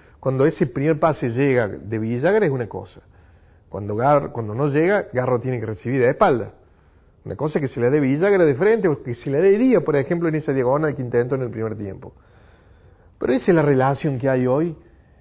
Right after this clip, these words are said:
en cuanto a la dificultad que tiene Talleres para lograr una identidad de juego.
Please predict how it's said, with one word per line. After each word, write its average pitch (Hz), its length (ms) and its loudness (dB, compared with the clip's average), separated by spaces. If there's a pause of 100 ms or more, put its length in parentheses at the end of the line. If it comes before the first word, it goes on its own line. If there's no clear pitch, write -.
(100)
en 113 180 -10
cuanto 139 580 -4 (220)
a 131 100 -6
la 123 100 -2
dificultad 127 580 -4
que 139 100 -2
tiene 127 220 -6
Talleres 120 360 -2
para 113 180 -4
lograr 123 380 -2
una 123 120 -6
identidad 101 360 -10
de 101 60 -10
juego. - 440 -20